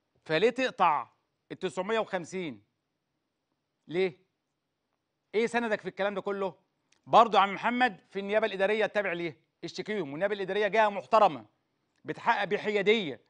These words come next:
وتجيب لك حقك. ما هو ده لا شريعة ولا قانون،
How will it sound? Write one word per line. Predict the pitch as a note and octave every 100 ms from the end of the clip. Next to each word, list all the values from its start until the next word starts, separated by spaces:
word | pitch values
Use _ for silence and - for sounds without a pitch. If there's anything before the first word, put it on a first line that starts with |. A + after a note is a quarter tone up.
| _ -
وتجيب | D#3 G#3
لك | G3+
حقك. | - F#3+ - B2+ _ _ _ _ _ _ _ _ _ _ D3
ما | E3+
هو |
ده | F#3 A#3+
لا | A3+
شريعة | F#3+ G3 B3 A3+ A#3+ F3+ _ _ E3
ولا | F#3+
قانون، | G3 F#3+ G3+ D#3+